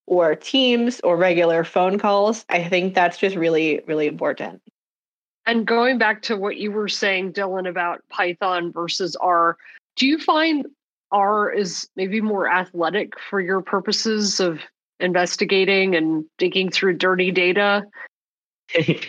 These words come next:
Speaker 3: Yeah, I don't wanna get into the, uh, the mini, uh, R versus Python wars. Um, but I think, um, for me,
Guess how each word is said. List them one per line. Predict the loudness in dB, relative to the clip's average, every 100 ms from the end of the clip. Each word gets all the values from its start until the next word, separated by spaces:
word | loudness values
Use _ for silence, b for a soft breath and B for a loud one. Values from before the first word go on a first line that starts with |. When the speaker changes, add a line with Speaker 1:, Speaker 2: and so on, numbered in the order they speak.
| -4
Speaker 3:
Yeah, | 2 4 4 4
I |
don't | 4 4
wanna | 4 4
get | 4 2 2
into | 0 0 2 2
the, | 4 4 4
uh, | 4 2 0
the | -2 -2
mini, | 0 2 2 0 -4 _ _ -4
uh, | -2 0 -2 -2
R | 0 2 2
versus | 2 -2 0 -4
Python | 0 0 0 0 0 0
wars. | 2 0 -2 -6 B B _
Um, | -2 0 2 0 2
but | 2 2 0 0
I | 0
think, | 2 0 0 -4 -8 -2
um, | 0 2 0 -2 -4
for | 0 2
me, | 4 4 4 2 -2